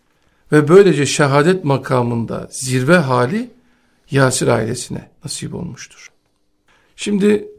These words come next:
bizler ibadet ve taatın sadece şeklinde kaldığımızdan dolayı, likaullah ve cemalullah'ın zevkini bilemediğimizden dolayı bize şehitlik dışarıdan kötü,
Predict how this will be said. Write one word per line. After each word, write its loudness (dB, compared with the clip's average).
bizler 0
ibadet 2
ve 0
taatın 0
sadece 2
şeklinde 0
kaldığımızdan 0
dolayı, -6
likaullah 2
ve 0
cemalullah'ın 0
zevkini -4
bilemediğimizden -2
dolayı -8
bize 0
şehitlik -2
dışarıdan -2
kötü, -6